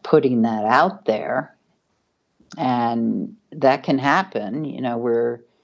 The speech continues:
you're just walking down the street, <laughs> somebody else is <laughs> in their little vacuum of fury.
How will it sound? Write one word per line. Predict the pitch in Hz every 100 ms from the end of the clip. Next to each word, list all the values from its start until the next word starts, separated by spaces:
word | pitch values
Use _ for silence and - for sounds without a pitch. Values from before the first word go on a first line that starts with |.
| _ _
you're | - 143
just | 160 156 -
walking | 107 120 135 147
down | 147 143 135
the | 123
street, | - - 156 131 110 - -
<laughs> | _ _
somebody | - - 208 185 - 190 180
else | 165 185 180 - -
is | 143 147 143 - - _ _
<laughs> | 294 285 - - 277 -
in | 294 320 311 262 208 - 151 156 160
their | 156 147 143
little | 147 165 147 143 139 135 127 120 - _ _ _ _ _ _ _ _ _ -
vacuum | 135 165 - 156 127 123
of | 120
fury. | - - 151 196 160 - -